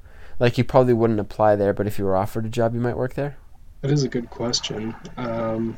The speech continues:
Speaker 2: honestly, I can't think of anything. So,
Speaker 1: Like
Speaker 2: I, I mean, that was a good question and everything, but I just have nothing to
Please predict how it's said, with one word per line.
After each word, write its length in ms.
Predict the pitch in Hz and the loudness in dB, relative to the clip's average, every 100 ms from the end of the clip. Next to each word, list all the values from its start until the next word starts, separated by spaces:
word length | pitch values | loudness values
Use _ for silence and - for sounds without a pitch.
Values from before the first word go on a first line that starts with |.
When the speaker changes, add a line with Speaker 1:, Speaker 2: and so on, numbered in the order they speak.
| - - - - - - | -12 -16 -12 -8 -6 0
Speaker 2:
honestly, 380 | 131 143 143 117 | 4 6 6 4
I 40 | |
can't 240 | 107 123 113 | 2 0 2
think 200 | 117 120 | 0 0
of 100 | 110 | -2
anything. 500 | 104 107 110 113 - - | -6 -6 -4 -4 -6 -12
So, 320 | - 104 104 104 | -8 -6 -6 -4
Speaker 1:
Like 200 | 104 - | -4 -2
Speaker 2:
I, 20 | - | 0
I 40 | |
mean, 120 | 123 | 4
that 80 | 117 | 6
was 140 | 113 | 6
a 20 | 110 | 4
good 160 | - | 0
question 480 | - 135 127 - 120 | 2 4 4 4 2
and 80 | 107 | 0
everything, 380 | 104 104 107 107 | -2 0 0 0
but 100 | 101 | 0
I 40 | |
just 260 | - - - - - | 2 2 2 -14 -2
have 180 | - 117 | 0 2
nothing 420 | 117 113 110 110 | 0 0 0 0
to 280 | - 110 113 | 0 -2 -4